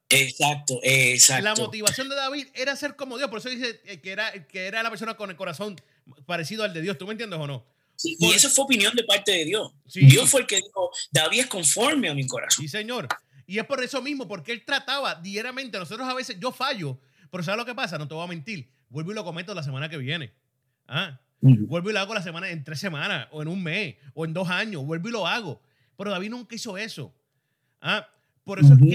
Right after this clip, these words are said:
Speaker 2: que, que, que su motivación era claramente ser como Dios. ¿Ah?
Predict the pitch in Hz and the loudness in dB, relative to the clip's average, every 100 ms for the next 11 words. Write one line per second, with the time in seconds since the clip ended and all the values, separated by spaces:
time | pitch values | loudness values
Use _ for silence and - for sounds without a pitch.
0 | 214 - 196 190 - 175 208 190 185 190 | 2 -8 -12 -12 -10 -8 -6 -8 -6 -6
1 | 160 254 262 247 180 240 262 254 285 185 | -6 -4 -2 -2 -2 -2 -2 -4 -8 -10
2 | 143 107 _ 131 - - 247 254 170 190 | -12 -14 _ _ -16 -6 -2 -2 -4 -10
3 | 160 143 156 143 - _ _ 156 208 180 | -8 -8 -6 -8 -12 _ _ -6 -6 -6